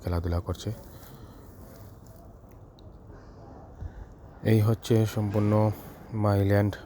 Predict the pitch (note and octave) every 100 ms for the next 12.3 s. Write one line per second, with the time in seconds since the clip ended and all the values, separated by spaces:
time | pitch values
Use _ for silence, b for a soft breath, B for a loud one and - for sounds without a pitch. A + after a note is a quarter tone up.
0 | - G2 F#2+ - G#2 G2 - G2+ A2+ A2
1 | G2 G2 A2 - B B - - - G2+
2 | G2 G2 F#2+ - G2 - B B B -
3 | F#2+ F#2+ G2 F#2+ F#2 G2 G#2 - F#2 F#2+
4 | G2 G#2 - G2 F#2+ G2 F#2 F2 F#2+ G#2
5 | F#2+ - G2 F#2 F#2 - - G2 F#2 F#2
6 | F2+ F#2+ F#2+ - G2 A2+ - G#2+ G#2+ G2+
7 | F#2+ F#2 - A#2 B B B B - G2+
8 | G2+ - G2 F#2+ - G2 - - - -
9 | - F#2+ - G2 - F#2 G2 B B B
10 | B F#2+ F#2 - F#2+ F#2 F#2 G#2 G2+ F#2
11 | - G2+ G2+ F#2 F2+ F#2 F#2 - F2+ F2
12 | E2+ F2 -